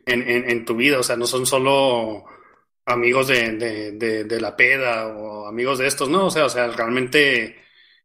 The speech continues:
interactúas con ellos a un nivel personal y, y te, y te integran a su familia y,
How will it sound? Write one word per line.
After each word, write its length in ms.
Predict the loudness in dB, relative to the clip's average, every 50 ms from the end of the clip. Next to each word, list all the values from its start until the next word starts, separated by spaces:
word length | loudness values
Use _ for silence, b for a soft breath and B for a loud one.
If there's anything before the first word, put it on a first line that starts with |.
| _
interactúas 580 | -10 -4 0 2 2 2 2 2 4 4 4 2
con 140 | 0 -4 -2
ellos 240 | -2 0 0 -2 -2
a 80 | -4
un 140 | -4 -6 -4
nivel 280 | -4 -2 -2 -4 -2 0
personal 600 | 0 0 0 0 -2 -4 -6 -6 -10 -12 -12 -16 _ _ _ _ _
y, 260 | -4 -4 -2 0 -2
y 40 | -2
te, 240 | 0 0 2 2 2
y 80 | 0 0
te 80 | 0
integran 460 | -2 2 2 2 4 4 4 2 2
a 60 | 0 -2
su 100 | -2 -2
familia 720 | -2 0 2 2 2 2 0 0 0 2 2 2 2 0
y, 340 | -2 -4 -6 -10 -12 -14 -16